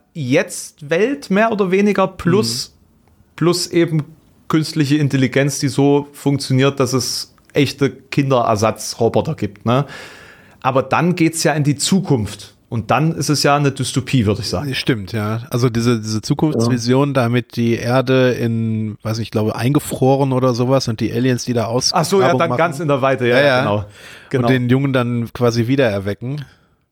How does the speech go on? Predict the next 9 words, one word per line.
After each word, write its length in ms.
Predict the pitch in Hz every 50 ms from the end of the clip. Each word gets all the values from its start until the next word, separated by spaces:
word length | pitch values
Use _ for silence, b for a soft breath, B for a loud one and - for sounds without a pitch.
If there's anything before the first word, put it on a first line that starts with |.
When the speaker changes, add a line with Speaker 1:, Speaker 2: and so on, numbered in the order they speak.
| _ B B B B B B B B B
Speaker 1:
Ja. 280 | 113 107 98 92 98 B B B B B B B B B B
Speaker 2:
Ja. 180 | - 110 113 110
Speaker 1:
Ah, 40 | 143 151
auch 120 | 135 131
ein, 100 | 143 127 - -
ach, 220 | - 139 127 113
ganz 280 | - 147 143 151 - -
fantastischer 600 | - 139 123 - 135 120 - - 120 - 113 98
Film. 300 | - 117 101 95 90 85